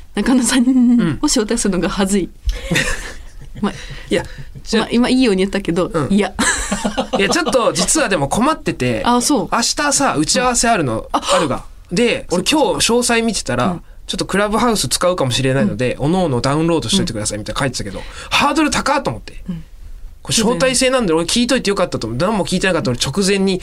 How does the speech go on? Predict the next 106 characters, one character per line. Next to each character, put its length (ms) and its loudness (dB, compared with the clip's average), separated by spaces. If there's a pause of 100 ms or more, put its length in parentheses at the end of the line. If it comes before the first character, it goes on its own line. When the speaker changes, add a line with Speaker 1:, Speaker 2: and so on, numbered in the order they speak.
Speaker 1:
う 20 0
ん。 120 -2 (320)
Speaker 2:
イ 80 0
ン 100 4
ス 80 0
ト 80 2
ー 40 0
ル 80 2
し 100 0
て 80 -2
さ、 400 -2
Speaker 1:
そ 160 -6
う 20 -4
だ 80 -4
ね。 100 -4
Speaker 2:
「あ 80 0
の、 140 2
す 160 0
い 60 2
ま 100 2
せ 140 2
ん、 20 2
招 200 0
待 240 0
さ 120 0
れ 80 2
て 140 -4
な 100 0
く 80 -8
て」 180 0
み 60 4
た 80 2
い 60 0
な、 200 2 (140)
Speaker 1:
<laughs> 160 -10
Speaker 2:
う 80 0
わ、 160 2
な 120 2
っ 40 2
て 80 -4
た、 100 0
ダ 160 0
サ 140 2
い 80 2
が。 240 -2 (400)
Speaker 1:
な 100 2
ん 60 -2
か 140 -2
ね、 100 2
Speaker 2:
危 240 2
ね 100 4
え 80 4
と 80 0
思 100 0
っ 20 0
て。 100 2
Speaker 1:
招 140 2
待、 280 2
Speaker 2:
も 80 0
し、 120 0
Speaker 1:
こ 100 -2
の 60 2
招 240 0
待 200 0
制 220 -2
さ、 180 -2
Speaker 2:
う 20 0
ん。 40 0
Speaker 1:
な 60 -2
ん 20 -8
か 80 0
ち 60 2
ょ 40 2
っ 40 -2
と 40 -2
遠 200 2
足 220 0
の 360 2
席 300 -2
み 100 -2
た 60 -4
い 40 -2
な 60 -2
感 160 -2
じ 80 -4
あ 60 -2
る 80 -2
よ 80 -4
な、 80 -6
Speaker 2:
う 40 -6
ん。 40 -8
Speaker 1:
バ 100 -2
ス 140 -6
と 100 -10
か。 100 -10
Speaker 2:
ち 60 2
ょ 40 0
っ 40 -4
と 100 -2
良 140 4
く 120 -2
な 120 2
い 80 2
よ、 120 0
こ 100 -8
れ。 160 -8